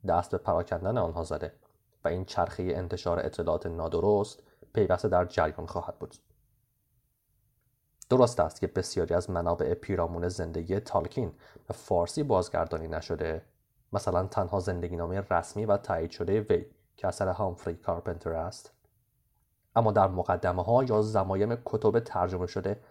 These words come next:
از زبان خود جی آر آر تالکین یا پسرش کریستوفر، اطلاعات بسیاری در باب زندگی و آثار این نویسندهٔ شهیر به تفصیل بیان شده است.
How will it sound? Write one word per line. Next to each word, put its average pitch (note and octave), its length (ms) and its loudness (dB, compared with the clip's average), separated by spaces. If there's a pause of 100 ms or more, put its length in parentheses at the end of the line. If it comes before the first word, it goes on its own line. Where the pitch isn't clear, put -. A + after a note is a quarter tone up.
(180)
از G2 120 0
زبان G#2 320 4
خود A#2 300 0
جی A#2+ 440 2
آر G#2 200 2
آر F2 200 2
تالکین E2+ 580 -4 (420)
یا - 60 -2
پسرش G#2 420 2
کریستوفر، F#2 600 -2 (520)
اطلاعات A2 400 2
بسیاری E2+ 680 -2 (160)
در E2+ 160 2
باب F2 200 0
زندگی F#2 720 -2 (300)
و E2 40 2
آثار F2+ 380 2
این C#3 260 -2
نویسندهٔ F#2+ 540 -2
شهیر F2+ 480 -6 (260)
به G2+ 80 -2
تفصیل - 540 -4 (120)
بیان F#2 280 2
شده - 220 -6
است. - 340 -12